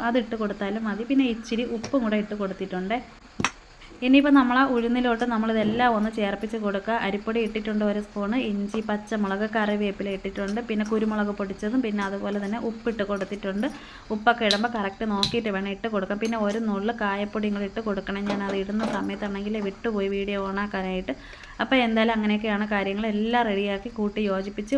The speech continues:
ഒരു മണിക്കൂർ കറക്റ്റ് മാറ്റി വെച്ച് അതിൽ കൂടുതൽ വെക്കണ്ട കേട്ടോ. പുളിച്ച് പോയി കഴിഞ്ഞാൽ പിന്നെ കഴിക്കാൻ പാടാണ്. കയ്യിൽ ഉരുട്ടി എടുക്കത്തക്ക പാകത്തിന് വേണം നമ്മൾ അരച്ചെടുക്കാനായിട്ട്. ഉഴുന്ന് അരയ്ക്കുന്ന സമയത്തുണ്ടല്ലോ ഇച്ചിരി ഒരു നുള്ള് വെള്ളം ഒഴിച്ചിട്ടേ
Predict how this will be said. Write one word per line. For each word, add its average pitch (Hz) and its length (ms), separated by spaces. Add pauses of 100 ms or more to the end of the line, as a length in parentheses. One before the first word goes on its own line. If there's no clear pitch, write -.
(140)
ഒരു 202 180
മണിക്കൂർ 196 320 (100)
കറക്റ്റ് 202 320 (100)
മാറ്റി 196 260
വെച്ച് 196 180
അതിൽ 220 220
കൂടുതൽ 214 300
വെക്കണ്ട 208 320
കേട്ടോ. 202 220
പുളിച്ച് 220 380
പോയി 220 160
കഴിഞ്ഞാൽ 220 240
പിന്നെ 214 200
കഴിക്കാൻ 214 420
പാടാണ്. 185 340 (440)
കയ്യിൽ 240 300 (160)
ഉരുട്ടി 226 340
എടുക്കത്തക്ക 214 460 (100)
പാകത്തിന് 208 460
വേണം 208 200
നമ്മൾ 208 160 (100)
അരച്ചെടുക്കാനായിട്ട്. 202 960
ഉഴുന്ന് 214 260
അരയ്ക്കുന്ന 196 320 (100)
സമയത്തുണ്ടല്ലോ 202 720
ഇച്ചിരി 247 460
ഒരു 202 160
നുള്ള് 233 280
വെള്ളം 202 280
ഒഴിച്ചിട്ടേ 190 360